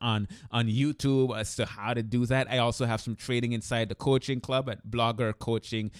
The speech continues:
dot com. Um, that's not the point of this episode. What I want you to get is the concept.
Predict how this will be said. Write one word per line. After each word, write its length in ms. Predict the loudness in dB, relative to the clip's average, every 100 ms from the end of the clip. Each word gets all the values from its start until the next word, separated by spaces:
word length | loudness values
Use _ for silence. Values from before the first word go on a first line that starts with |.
| -16 -6
dot 300 | -2 -2 -4
com. 320 | 0 2 2 -2 -18 -4
Um, 340 | 0 0 -2 -6
that's 280 | 0 0 2
not 160 | 0 -2
the 60 |
point 280 | -4 0 0
of 100 | 0
this 160 | -2 -2
episode. 440 | -4 -4 -4 -4 -4
What 280 | 0 2 4
I 40 |
want 300 | 6 4 2
you 140 | 0
to 80 | 0
get 500 | -2 -4 -2 -2 -4 _ _ _ _ _ _ _ _ _ _
is 200 | -4 -4
the 60 | -6
concept. 800 | -10 -6 -2 -2 -6 -14 -18